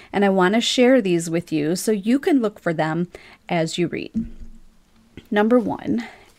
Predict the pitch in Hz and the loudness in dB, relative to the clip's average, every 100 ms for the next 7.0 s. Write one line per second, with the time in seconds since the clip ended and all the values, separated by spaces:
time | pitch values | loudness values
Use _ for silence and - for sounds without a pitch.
0 | - 190 190 254 269 277 269 190 185 175 | -6 0 0 2 0 0 -2 0 2 2
1 | 170 180 - - - - - - 208 185 | 0 -2 -6 -18 -20 -20 -20 -2 0 2
2 | 208 269 - 190 - 202 220 220 - 202 | 2 2 0 -4 -2 2 2 0 -2 -2
3 | 202 - 175 175 170 160 170 151 - - | -4 -2 0 2 0 0 -2 0 2 0
4 | - - - - _ _ _ _ _ _ | -2 -12 -12 -16 _ _ _ _ _ _
5 | _ _ - 226 277 285 370 370 330 311 | _ _ -8 0 2 2 0 2 2 0
6 | 294 - - 226 202 185 175 196 214 208 | -2 -8 2 4 6 4 4 4 4 0